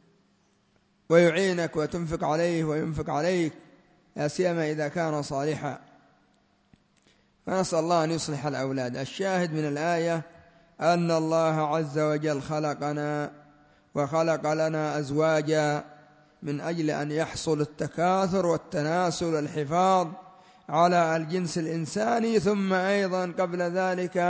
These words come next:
أن يكون هذا التكاثر تكاثر للموحدين العابدين لرب العالمين.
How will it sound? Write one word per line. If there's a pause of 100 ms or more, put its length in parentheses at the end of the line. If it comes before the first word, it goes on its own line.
(600)
أن
يكون
هذا
التكاثر (520)
تكاثر
للموحدين (400)
العابدين
لرب
العالمين.